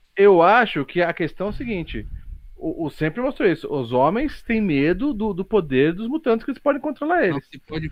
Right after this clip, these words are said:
Speaker 2: criar a evolução, né? Essa é a questão. O Homo sapiens ficou defasado. Azar deles.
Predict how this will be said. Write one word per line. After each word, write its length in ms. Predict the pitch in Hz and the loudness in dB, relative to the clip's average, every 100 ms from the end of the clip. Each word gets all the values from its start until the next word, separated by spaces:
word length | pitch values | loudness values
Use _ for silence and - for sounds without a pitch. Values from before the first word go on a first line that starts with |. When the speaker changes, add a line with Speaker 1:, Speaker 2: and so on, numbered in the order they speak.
| - | -8
Speaker 2:
criar 280 | 143 135 147 | -6 -4 -4
a 40 | |
evolução, 640 | 139 147 143 131 - 107 | -6 -8 -10 -12 -14 -14
né? 180 | 101 90 107 | -14 -14 -16
Essa 160 | - | -16
é 20 | |
a 20 | 135 | -16
questão. 340 | 117 - 98 | -18 -18 -18
O 100 | 104 | -12
Homo 240 | 120 139 131 | -10 -8 -8
sapiens 440 | 117 135 - 135 | -8 -10 -8 -12
ficou 280 | - 131 139 | -12 -12 -10
defasado. 680 | 135 139 156 135 107 101 101 | -8 -8 -8 -10 -12 -14 -14
Azar 240 | 117 143 | -12 -10
deles. 420 | 170 202 190 175 | -8 -10 -10 -16